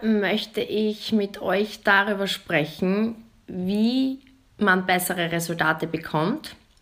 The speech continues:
Das ist das Thema dieser Session und darüber freue ich mich riesig, weil das ist eine der häufigsten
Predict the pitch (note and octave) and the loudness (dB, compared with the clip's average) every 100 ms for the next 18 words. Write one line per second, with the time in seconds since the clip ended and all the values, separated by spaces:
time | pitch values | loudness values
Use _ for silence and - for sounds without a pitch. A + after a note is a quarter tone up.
0 | _ - G3 F#3 G3 - F#3+ - G3+ F#3 | _ -6 -2 -2 -4 -4 -6 -2 2 4
1 | G3 G#3 C#4+ - - _ _ _ _ _ | 6 4 4 -4 -20 _ _ _ _ _
2 | _ _ _ _ - - - - G3 F#3 | _ _ _ _ -12 -12 -10 -4 -2 -2
3 | E3+ F#3 E3+ E3+ G#3 A3+ A#3 - G3 F#3 | 0 0 0 2 2 2 0 -6 -2 0
4 | F#3 F#3 F3 F#3+ G3 - F#3 F#3+ G3 F3+ | 0 2 2 2 -2 0 0 2 -2 -2
5 | F#3 F#3 F#3 A3 F3+ F#3 F#3 - F#3 F#3 | 0 0 0 -2 -2 -2 -4 -2 -2 0
6 | F#3 E3+ G3 G3+ A#3 - G3 - - G3 | -2 -2 0 0 0 -2 -4 -4 -2 0
7 | G3 G3 | 0 -2